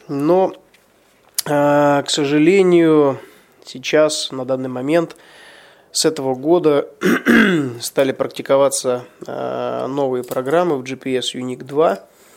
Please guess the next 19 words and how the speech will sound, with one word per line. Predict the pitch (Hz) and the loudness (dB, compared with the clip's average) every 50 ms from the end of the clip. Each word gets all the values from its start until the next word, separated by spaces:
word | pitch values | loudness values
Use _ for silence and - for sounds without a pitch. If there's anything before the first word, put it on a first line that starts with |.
| _ _ - - - _ - | _ _ -20 -20 -20 _ -12
Это | - 110 131 131 | -12 -8 -8 -6
тот | 135 135 123 | -8 -8 -8
прибор, | - 139 139 135 139 131 | -6 -8 -4 -2 -2 -4
который | - - - 131 127 123 | -4 -6 -6 -6 -4 -4
выдают | 127 127 135 127 - | -4 -4 -4 -4 -6
организаторы, | - - 135 131 131 131 127 139 135 127 127 - 127 123 117 117 - - - - | -8 -8 -6 -6 -6 -4 -2 0 0 0 0 -4 -4 -4 -4 -6 -10 -18 -18 -12
которым, | - - - - 127 123 123 123 123 123 123 - - - - | -12 -12 -6 -6 -6 -6 -6 -8 -10 -14 -18 -20 -20 -16 -14
э, | 135 123 | -12 -10
при | - 147 | -8 -6
помощи | 139 170 160 151 147 - | -2 -2 -2 0 -2 -2
которого | - 160 - 151 143 135 131 127 | -2 -2 0 0 0 0 0 -2
я | 127 127 127 127 127 | -2 0 2 2 2
веду | 123 127 127 131 135 131 123 | 0 -2 -6 -6 -6 -6 -6
экипаж | - - 139 131 - 131 123 117 - - _ - - - - - - - _ - | -8 -10 -10 -4 -4 -4 -4 -4 -6 -12 _ -18 -20 -20 -20 -20 -20 -20 _ -6
во | - 131 | -4 -2
время | 127 131 127 123 120 | -2 -2 -2 -4 -6
спецучастка. | - - 123 - 135 131 - 180 - 190 - - - 165 151 - - - - - - - - - _ _ _ _ _ | -8 -10 -10 -12 -10 -6 -2 0 0 0 -2 -2 -2 -2 -2 -4 -12 -20 -20 -20 -20 -20 -20 -20 _ _ _ _ _
Так | - 135 135 131 - - | -2 -2 -2 -2 -4 -8
вот, | 143 147 160 160 156 156 | -4 0 0 0 0 -2